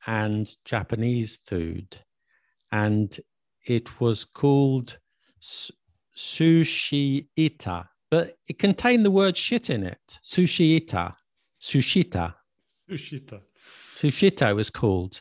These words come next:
Speaker 1: And I thought, "No, you, you just, just check. No, that's wrong." Maybe n-, neither of them spoke any English, but
Speaker 2: Yeah.
Speaker 1: I don't know.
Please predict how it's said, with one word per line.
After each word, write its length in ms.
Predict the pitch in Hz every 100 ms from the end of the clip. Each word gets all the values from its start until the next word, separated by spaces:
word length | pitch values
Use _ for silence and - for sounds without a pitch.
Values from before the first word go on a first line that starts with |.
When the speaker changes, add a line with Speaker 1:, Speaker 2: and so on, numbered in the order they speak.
| -
Speaker 1:
And 100 | 151
I 20 | 147
thought, 140 | 180
"No, 220 | 170 196
you, 260 | 180 160 156
you 220 | 160 151
just, 320 | - 139 -
just 220 | 214 190 -
check. 440 | 208 202 - -
No, 480 | 190 196 202 110 98 _ _ _ - -
that's 220 | 151 -
wrong." 220 | 202 170
Maybe 200 | 131 156
n-, 200 | 143 139 151
neither 320 | 131 143 127
of 40 |
them 140 | 117 113
spoke 340 | - 127 107
any 140 | 110 123
English, 240 | 127 - -
but 140 | 95 - _ _ - - - - - - _ _ 120
Speaker 2:
Yeah. 260 | 107 104
Speaker 1:
I 40 | 95
don't 140 | 87
know. 180 | 92